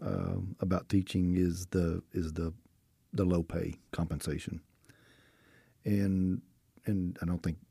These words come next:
either one of us would disagree with, with that. To talk a little bit about the, the, from your perspective, how much,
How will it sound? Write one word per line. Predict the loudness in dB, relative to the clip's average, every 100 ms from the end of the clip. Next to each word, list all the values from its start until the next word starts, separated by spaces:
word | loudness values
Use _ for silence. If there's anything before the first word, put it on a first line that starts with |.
| -20 _ _ -2
either | 0
one | 2
of | 2
us | 2 0
would | -2
disagree | -2 0 2 4
with, | 4 -2 -4 -8
with | -8 -4
that. | -4 -4 -10 -20 _ -20 -20 -20 -20 _ _ -20 -8
To | -6 -6 _
talk | 6 8 8
a |
little | 8 8
bit |
about | 10 10 10 8 0
the, | 0 0 0 -4 -10
the, | -2 0 0 -2 _ _ -6
from | 0 6
your | 8
perspective, | 8 6 4 2 2 2 2 2 -2 2
how | 4
much, | 6 6 4 -6 -10